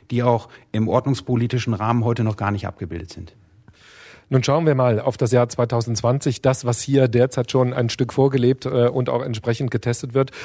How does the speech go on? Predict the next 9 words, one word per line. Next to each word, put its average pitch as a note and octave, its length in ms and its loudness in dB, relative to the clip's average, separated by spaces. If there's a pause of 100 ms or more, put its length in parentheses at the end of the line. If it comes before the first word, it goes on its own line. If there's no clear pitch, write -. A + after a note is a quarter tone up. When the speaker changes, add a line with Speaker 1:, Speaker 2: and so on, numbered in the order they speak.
(140)
Speaker 2:
Frau C3 140 -2
Professor B2+ 400 0
Kempfert, B2 340 0
fünfunddreißig D3+ 760 0
Prozent C#3 380 -2
Stromerzeugung C3 760 -2
aus A2+ 160 -4
regenerativen A#2+ 760 -2
Energiequellen. B2+ 720 -2